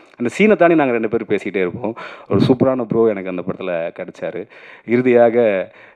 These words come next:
அ, இயக்குனர் பத்தி ஆம், ஏன்னா என்னோட லைஃப் வந்துட்டு ரொம்ப நேரம் பேசுறேன்னா தெரியல, but பேசிடுறேன் நானு. என்னோட லை-, <laughs> என்னோட லைஃப் வந்துட்டு பெண்கள் சூழ்ந்த லைஃப் தான். என்னோட அம்மா,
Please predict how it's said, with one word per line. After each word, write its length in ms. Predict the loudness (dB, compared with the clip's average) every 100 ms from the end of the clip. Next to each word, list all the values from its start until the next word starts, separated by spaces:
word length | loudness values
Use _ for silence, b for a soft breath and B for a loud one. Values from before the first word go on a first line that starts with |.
| -8
அ, 100 | -4
இயக்குனர் 500 | 0 0 0 -4 -4
பத்தி 280 | -8 -10 -14 _ _ _ _ _ _ _ _ _ -20 _ _
ஆம், 540 | 6 6 6 2 -4 -8 -12 -16 -18 -16 -14 -12
ஏன்னா 300 | -6 0 2
என்னோட 400 | 4 4 6 6 6 4 2 0 -2 -4 -2
லைஃப் 320 | 2 2 0
வந்துட்டு 640 | -8 -6 -2 -2 -2 -6 -8
ரொம்ப 160 | -4
நேரம் 200 | -4 -2
பேசுறேன்னா 400 | -4 -8 -8 -8
தெரியல, 140 | -6 -6
but 160 | -6
பேசிடுறேன் 280 | -6 -8 -10
நானு. 340 | -12 -10 -12 -14 B B B
என்னோட 220 | 4 6
லை-, 200 | 6 4 2
<laughs> 0 |
என்னோட 360 | -2 2 2 4
லைஃப் 300 | 2 0 -4
வந்துட்டு 440 | -2 0 0 0 -8 B B B
பெண்கள் 460 | -2 0 2 2 0
சூழ்ந்த 460 | -4 -6 -4 -4
லைஃப் 240 | -4 -6 -8
தான். 140 | -8
என்னோட 160 | -4 0
அம்மா, 480 | 0 0 0 0